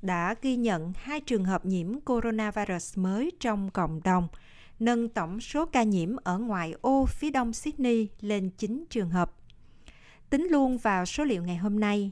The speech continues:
là ca nhiễm đã được xác nhận vào hôm qua. Một người đàn ông trong độ tuổi ba mươi. Và hôm nay, một người thân trong gia đình của anh này cũng đã cho kết quả dương tính. Hai ca nhiễm khác đã được báo cáo trong đêm qua.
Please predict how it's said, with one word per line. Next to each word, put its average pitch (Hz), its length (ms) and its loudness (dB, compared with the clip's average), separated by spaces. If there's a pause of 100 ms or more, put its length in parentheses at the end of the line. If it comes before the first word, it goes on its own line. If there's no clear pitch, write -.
là 190 180 0
ca 208 180 0
nhiễm 196 440 -2
đã 202 220 0
được 214 240 0
xác - 240 4
nhận 175 300 -2
vào 170 160 -2
hôm 190 160 0
qua. 202 360 6 (640)
Một 233 160 0
người 240 140 4
đàn 233 180 2
ông 277 280 4 (100)
trong 233 240 0
độ 175 140 0
tuổi 180 400 -4
ba 214 160 2
mươi. 208 280 8 (680)
Và 196 220 0
hôm 233 240 0
nay, 233 240 4 (160)
một 220 200 2
người 220 140 6
thân 294 300 4 (100)
trong 247 220 0
gia 226 100 2
đình 185 220 0
của 190 140 -4
anh 202 180 -2
này 185 240 -2 (200)
cũng 190 300 -2
đã 190 180 -2
cho 196 320 0
kết - 260 -8
quả 165 180 2
dương 202 300 2
tính. 226 320 2 (840)
Hai 311 200 -4
ca 302 160 2
nhiễm 226 240 4
khác 320 380 2
đã 202 120 2
được 214 200 2
báo 208 220 0
cáo 247 320 -2
trong 226 260 0
đêm 196 180 2
qua. 202 380 6